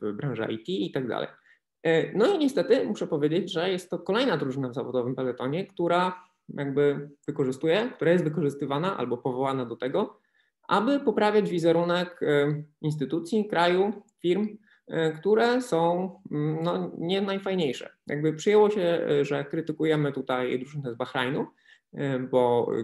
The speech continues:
książę, który jest bezpośrednim inicjatorem i sponsorem tej drużyny, ma na swoim koncie łamanie praw człowieka i strzelanie do ludzi wprost. Mm, wiadomo też, że jakby pieniądze pochodzące,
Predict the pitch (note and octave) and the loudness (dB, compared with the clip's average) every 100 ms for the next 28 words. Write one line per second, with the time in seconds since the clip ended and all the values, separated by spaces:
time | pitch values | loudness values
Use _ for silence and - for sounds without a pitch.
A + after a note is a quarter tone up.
0 | - E3 C3+ A#2+ A#2 A2+ - - A#2+ B2 | -4 -4 -2 0 -2 -2 -6 -6 -4 -2
1 | C3 C3 C#3 C3+ B2+ B2+ A#2+ A#2+ B2+ C3 | -2 -4 -4 -2 -2 -2 -4 -4 -4 -4
2 | A#2 A#2 - - C3+ C3 B2 A#2+ B2 A2+ | -4 -6 -10 -10 -8 -6 -6 -4 -6 -6
3 | B2 C3 B2 - - - _ - C3 D3 | -6 -6 -6 -8 -18 -20 _ -4 0 0
4 | D3+ D3+ C#3+ C#3 C#3+ C3 C3 C3 B2+ B2+ | 0 0 -2 -2 -2 -2 -2 -2 0 0
5 | B2 B2 C#3 C#3 C#3 C#3 C3+ - C3 C3 | 0 0 2 0 -2 -2 -4 -2 -2 0
6 | F#3 G3+ F3+ D#3 - D3 C3 B2 B2 A#2+ | 0 0 0 -4 -6 -2 0 0 -2 -4
7 | - - C#3 G#3+ - _ _ _ - C#3+ | -4 -4 -2 -2 -4 _ _ _ -6 0
8 | D3+ D3 D3+ D3 C#3+ C#3+ C#3+ C#3+ C#3 D#3+ | 2 2 2 2 2 2 4 2 2 2
9 | F3+ E3+ E3 D#3+ D3 C#3+ C#3+ C#3 C#3 - | 4 2 2 4 2 2 2 4 2 0
10 | B2+ C3+ C3 C3+ B2+ - D#3 D3+ D3 C#3 | 0 0 0 0 -2 -2 0 2 2 0
11 | C3 C3+ C#3 C3+ C3 B2+ B2+ C3 | -2 -4 -4 -4 -4 -2 0 2